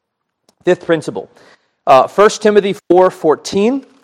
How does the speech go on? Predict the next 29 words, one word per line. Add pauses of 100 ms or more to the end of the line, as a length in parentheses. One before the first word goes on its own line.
(400)
Uh,
we
have
here
First
Timothy
four
fourteen. (480)
Uh,
Paul
here
saying, (320)
uh,
"Do
not
neglect
the
gift
you
have,
which
was
given
to
you
by
prophecy
when
the